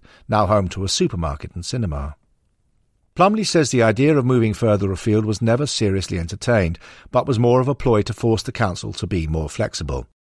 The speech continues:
It didn't work. The council remained intransigent. Plumley also rejects any suggestion that a ground share with Luton Town was ever considered. "Not by us"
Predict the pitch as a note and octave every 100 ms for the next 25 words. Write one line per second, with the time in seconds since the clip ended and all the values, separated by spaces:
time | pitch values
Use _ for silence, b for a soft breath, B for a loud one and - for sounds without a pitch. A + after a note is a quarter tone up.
0 | _ _ _ _ - B1+ C2 F2+ E2+ C2
1 | - - _ _ _ _ _ _ _ G#2
2 | B2+ B2+ - C3 B2 G2 F2 D#2+ D#2+ B
3 | B _ A2+ G#2+ - F2+ D2 C#2+ C#2 D#2
4 | - _ _ _ _ _ _ _ _ _
5 | _ _ _ _ G3 A#3+ G3+ D3+ D#3 D#3
6 | B2 G#2 F2+ G2 - B2 B2 G#2 G2 E2
7 | - F2 E2+ F#2+ A2+ C#3 D3 - C3 B2
8 | A2+ G#2 G#2+ A2 G#2+ G#2+ E2 D#2 D#2+ C#2
9 | D2+ - D2+ E2+ D2 - _ _ _ _
10 | _ _ _ _ - A#2+ F3+ G3 C3+ A2
11 | D#3+ - -